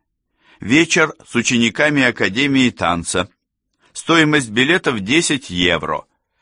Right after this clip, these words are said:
Все сборы пойдут на оплату учебы Кэти. Интересно, на что теперь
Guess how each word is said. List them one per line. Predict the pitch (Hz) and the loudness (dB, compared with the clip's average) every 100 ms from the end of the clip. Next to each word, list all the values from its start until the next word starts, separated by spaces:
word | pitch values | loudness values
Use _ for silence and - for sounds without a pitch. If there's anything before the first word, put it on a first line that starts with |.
| _ _ | _ _
Все | - 107 107 | -4 2 2
сборы | 92 87 135 151 | 0 2 4 4
пойдут | 143 127 123 120 127 | 2 2 2 0 -2
на | 101 98 95 | -2 0 0
оплату | 85 95 120 135 104 | 0 0 0 0 -4
учебы | 95 - 123 110 113 | -4 0 0 0 -2
Кэти. | - 135 92 - 52 _ _ _ _ _ _ _ _ _ _ _ | -2 -2 -2 -4 -20 _ _ _ _ _ _ _ _ _ _ _
Интересно, | 80 78 - 85 87 - 87 | -10 -6 -2 0 0 0 -2
на | 87 87 | 0 -2
что | - 92 | -2 -4
теперь | 90 - 107 - 156 123 82 | -4 -2 -4 -2 -2 -2 -4